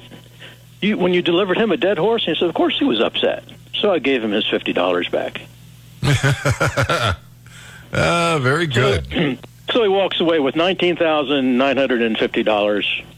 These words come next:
Speaker 1: profit. That's kind of what I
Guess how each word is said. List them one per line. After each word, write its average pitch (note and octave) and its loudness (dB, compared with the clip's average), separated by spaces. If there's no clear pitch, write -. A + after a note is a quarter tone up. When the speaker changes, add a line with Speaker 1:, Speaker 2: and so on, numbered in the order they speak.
Speaker 1:
profit. - -2
That's F3+ 0
kind E3+ 0
of C#3+ 0
what A2 0
I B2+ 0